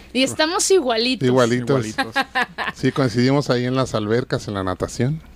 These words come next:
Speaker 1: Sí.
Speaker 2: En la Unidad López Mateos.
Speaker 3: En la Unidad
Speaker 1: Sí.
Speaker 3: López Mateos.
Speaker 1: Que ojalá algún día volviera a ser lo que era antes, diría Ponchito.
Speaker 2: Ajá.
Speaker 1: ¿Verdad? Oye, Juan, antes que nada,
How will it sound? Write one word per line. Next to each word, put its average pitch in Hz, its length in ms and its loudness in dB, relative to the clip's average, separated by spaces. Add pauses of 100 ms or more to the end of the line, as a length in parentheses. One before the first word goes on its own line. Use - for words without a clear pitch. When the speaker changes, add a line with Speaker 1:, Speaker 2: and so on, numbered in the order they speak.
(140)
Speaker 1:
Sí. 208 400 -2
Speaker 2:
En 107 100 0
la 107 100 2
Unidad 110 200 2
López 123 260 2
Mateos. 120 540 -2 (160)
Speaker 3:
En 127 80 -6
la 113 60 -4
Unidad 110 240 2
Speaker 1:
Sí. 117 80 0
Speaker 3:
López 151 180 -2
Mateos. 104 560 -2 (140)
Speaker 1:
Que 247 120 2
ojalá 311 300 0
algún 294 240 -2
día 277 120 0
volviera 269 340 2
a - 20 -2
ser 269 260 -2
lo 254 140 0
que - 80 -4
era 202 240 0
antes, 247 300 -4
diría 196 240 2
Ponchito. 185 640 -6
Speaker 2:
Ajá. 101 320 0
Speaker 1:
¿Verdad? 240 460 0 (440)
Oye, 381 260 2
Juan, 427 280 -2
antes 403 260 2
que 453 100 2
nada, 415 140 2